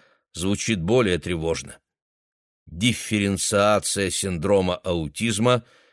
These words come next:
после цифровой няни от расстройств аутистического спектра у маленьких детей.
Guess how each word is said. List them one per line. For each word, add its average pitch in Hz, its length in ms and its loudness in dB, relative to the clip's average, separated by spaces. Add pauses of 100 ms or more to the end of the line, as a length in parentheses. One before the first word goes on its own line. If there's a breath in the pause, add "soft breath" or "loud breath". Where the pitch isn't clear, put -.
(120 soft breath)
после 120 460 2
цифровой 101 720 2
няни 104 600 0 (260 soft breath)
от 104 200 2
расстройств 113 880 0
аутистического 98 1080 -2
спектра - 600 -2 (340 soft breath)
у 101 120 2
маленьких 113 640 2
детей. 92 500 -2